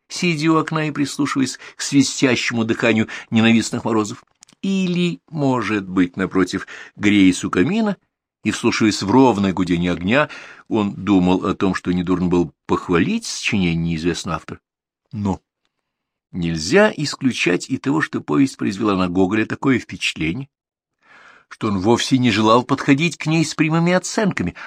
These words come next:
а намеревался выстроить на ее примере ряд рассуждений об отечественной литературе,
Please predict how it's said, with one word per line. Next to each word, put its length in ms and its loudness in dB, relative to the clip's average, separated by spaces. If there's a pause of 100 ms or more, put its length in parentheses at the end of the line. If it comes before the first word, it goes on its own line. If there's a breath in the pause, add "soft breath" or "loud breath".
(100)
а 100 -10
намеревался 540 2
выстроить 640 0
на 40 2
ее 160 4
примере 400 2 (220 loud breath)
ряд 420 4
рассуждений 880 2
об 120 0
отечественной 680 -4
литературе, 720 -2